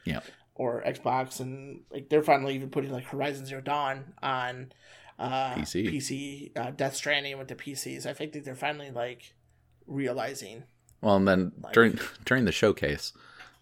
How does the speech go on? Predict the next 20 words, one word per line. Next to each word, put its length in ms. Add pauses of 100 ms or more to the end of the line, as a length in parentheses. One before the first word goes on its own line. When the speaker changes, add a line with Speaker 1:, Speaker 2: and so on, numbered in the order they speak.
Speaker 1:
uh, 300 (180)
it 200
opened 500 (680)
with 320 (320)
F 160
F 140
sixteen, 840 (100)
and, 320
but 140
before 400
it 60
even 180
started, 320
the 60
pre-roll 360
is 100
like, 200 (240)
"All 240
of 60
this 420